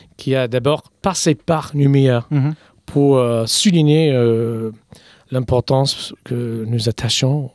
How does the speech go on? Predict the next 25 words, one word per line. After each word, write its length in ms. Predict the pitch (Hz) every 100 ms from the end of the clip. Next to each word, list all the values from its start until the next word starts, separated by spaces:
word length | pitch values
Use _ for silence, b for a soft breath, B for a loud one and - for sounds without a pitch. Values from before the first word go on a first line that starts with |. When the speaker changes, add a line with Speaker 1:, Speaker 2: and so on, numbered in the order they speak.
| - -
Speaker 1:
euh, 80 | 214 -
à, 180 | 233 214
à 200 | - -
la 120 | 123
présence 800 | - 147 139 131 135 - - - -
française 520 | - 127 - 123 120 _ _ _
dans 160 | 120 123
notre 220 | 113 -
région. 320 | 104 92 95 - B B B B B B -
Nous 120 | 113
sommes, 380 | 107 - 120 113
c'est 200 | 117 139
notre 320 | 127 147 - -
voisinage, 640 | 110 131 131 120 98 98 95
en 80 |
fait. 300 | 92 98 - 110
Nous 80 |
sommes 240 | 101 120 110
en 80 | 107
train 340 | - 120 117
de, 280 | 110 98 95
de 120 | 104 107
construire 840 | - 120 - 147 147 147 123 104
le 100 | 101
projet 600 | - - 117 120 123